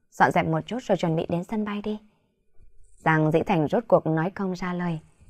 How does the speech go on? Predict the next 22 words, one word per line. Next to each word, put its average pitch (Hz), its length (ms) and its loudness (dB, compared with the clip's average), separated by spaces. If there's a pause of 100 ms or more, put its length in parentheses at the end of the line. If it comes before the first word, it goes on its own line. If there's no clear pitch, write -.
(440)
Mạnh 220 220 4
Tiểu 208 140 4
Thọ 196 160 0
ở 196 200 0
thời 185 200 -2
khắc - 220 -10
mấu 202 240 2
chốt 294 240 -6 (460)
vẫn - 200 4
là 202 100 4
phản 151 260 -2
ứng 175 240 0
mạnh 190 200 0
mẽ 175 120 0
như 180 160 0
vậy, 165 260 -2 (460)
anh 160 260 2
cũng - 140 0
không 165 180 -2
khỏi 156 200 -2
hoài 151 300 -4
nghi. 175 300 -8